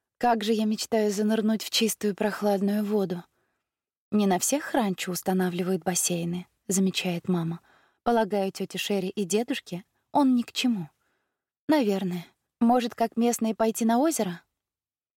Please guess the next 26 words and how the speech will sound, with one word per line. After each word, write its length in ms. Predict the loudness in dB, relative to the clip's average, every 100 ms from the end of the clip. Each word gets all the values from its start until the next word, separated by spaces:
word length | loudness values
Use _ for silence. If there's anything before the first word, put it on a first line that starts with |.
| -4
Я 180 | 2 2
переворачиваюсь 720 | 2 2 2 0 -2 -4 -2
на 100 | -2
живот 400 | -2 0 -2 -4 _ _ _
и 60 | -4
ставлю 400 | 0 0 0 -2
телефон 480 | -2 -4 -2 0 0
на 80 | 0
прикроватную 680 | -6 -4 -2 -2 0 0
тумбочку, 520 | 0 -2 -2 -6 -12
подпирая 480 | -8 -4 -2 0 0
лампой, 440 | 0 0 0 -6 -10 _ _
поскольку 480 | -4 0 -2 -2 -4
рука 360 | -4 0 -2 -2 -8
устала 380 | -10 -4 -2 -2
его 200 | -6 -8
держать. 560 | -6 -6 -6 -8 -14 _ _ _ _ _ 0
Мы 160 | 2
с 100 | 2
мамой 320 | 0 2 2 0
уже 140 | 0
довольно 400 | 0 0 0 2
долго 340 | 2 0 -2
болтаем 460 | -2 -2 0 -2 0
по 100 | -2
видеосвязи, 800 | -2 -2 -2 -2 0 2 2 -4